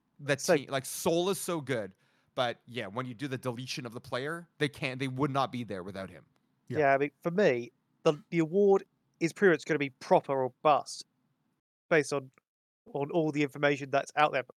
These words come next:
Speaker 2: But I've always said that I really like the players that are enablers, so to speak. It's like, you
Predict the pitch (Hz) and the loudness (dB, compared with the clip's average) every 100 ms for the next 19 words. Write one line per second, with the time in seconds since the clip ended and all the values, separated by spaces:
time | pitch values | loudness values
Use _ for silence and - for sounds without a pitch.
0 | - 151 - _ _ _ _ _ - 190 | 0 0 0 _ _ _ _ _ 6 8
1 | 208 196 190 175 - 190 135 - - 170 | 8 6 4 2 2 0 0 -2 4 6
2 | 190 175 _ _ - 139 165 190 175 151 | 6 2 _ _ -20 -4 -2 -2 -2 -2
3 | 156 127 - - _ _ _ - - 156 | 0 0 -2 -14 _ _ _ -10 2 4
4 | 147 151 147 135 - 147 143 156 139 - | 6 2 4 4 2 -2 0 0 -2 -10
5 | - - - _ _ 135 120 - 120 - | -16 -18 -20 _ _ -6 -6 -8 -16 -18
6 | _ _ _ _ _ _ - 147 - _ | _ _ _ _ _ _ 0 0 0 _
7 | _ _ - 165 | _ _ -4 -4